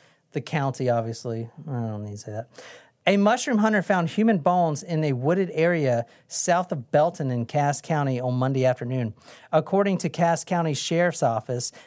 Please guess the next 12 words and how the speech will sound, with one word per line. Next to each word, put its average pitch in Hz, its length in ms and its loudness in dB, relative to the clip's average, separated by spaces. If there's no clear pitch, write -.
the 156 120 0
hunter 185 300 2
called 180 340 0
deputies 139 640 -2
to 165 160 -2
an 143 100 0
area 156 460 0
near 139 400 -2
East 202 360 -2
two 202 160 -2
two 190 260 0
third 139 640 0